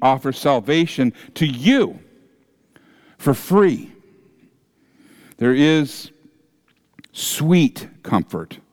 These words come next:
in the Holy Spirit's conviction of righteousness, for it is the righteousness of Christ unto salvation. This is the Holy Spirit who makes the righteousness of Christ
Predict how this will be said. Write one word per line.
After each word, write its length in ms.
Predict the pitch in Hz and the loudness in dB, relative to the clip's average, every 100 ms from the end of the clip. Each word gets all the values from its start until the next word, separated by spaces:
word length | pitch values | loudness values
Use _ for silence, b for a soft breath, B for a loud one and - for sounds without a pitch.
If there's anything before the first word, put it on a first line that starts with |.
| b b b b b | b b b b b
in 120 | 120 | 2
the 100 | 107 | 2
Holy 300 | 104 117 113 | 2 2 0
Spirit's 500 | - - 110 98 - | -2 0 0 0 -4
conviction 680 | - 104 90 95 - 98 92 | -6 -4 -2 -2 -4 -2 -2
of 180 | 87 85 | -2 0
righteousness, 800 | 87 85 90 - 85 80 - - B B B B B B B B | 0 0 -6 -8 -6 -6 -12 -18 B B B B B B B B
for 240 | - 131 123 | 2 4 4
it 160 | 117 113 | 2 0
is 360 | 127 127 120 - | 2 2 -2 -4
the 140 | 107 | -2
righteousness 840 | 98 113 127 135 - 120 117 - - | 0 0 0 -6 -4 -2 -2 -4 -4
of 200 | 98 - | -2 -2
Christ 800 | - 147 131 95 85 - - - b b b b b b b - | -4 0 2 0 -8 -16 -20 -20 b b b b b b b -2
unto 280 | 101 95 104 | 0 0 -4
salvation. 760 | - 101 98 95 92 - - - _ _ _ _ _ _ _ _ B B B - | 0 2 2 0 -2 -6 -16 -20 _ _ _ _ _ _ _ _ B B B 2
This 200 | 180 185 | 2 4
is 120 | 190 | -2
the 140 | 190 151 | -2 0
Holy 280 | 170 160 | 0 -2
Spirit 640 | 151 - 185 180 131 82 B B B | -6 -4 0 2 0 -4 B B B
who 280 | - 156 135 B | 0 2 0 B
makes 420 | - 151 165 - - | 0 2 2 -2 -2
the 180 | 156 | -2
righteousness 760 | 123 143 170 170 170 156 165 - | 2 2 0 -2 -6 -2 -4 -2
of 220 | 131 - | -4 -6
Christ 560 | - 170 165 131 - | 0 2 2 0 -6